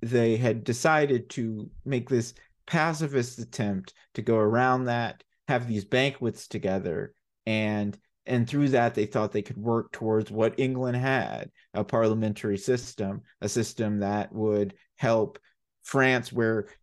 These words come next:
they had incredible poverty, towns that were entirely destitute, a hundred and forty thousand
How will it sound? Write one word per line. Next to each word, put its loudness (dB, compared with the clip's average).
they 6
had 4
incredible 0
poverty, -4
towns 2
that 2
were 0
entirely 0
destitute, -6
a -6
hundred 2
and -2
forty 2
thousand 0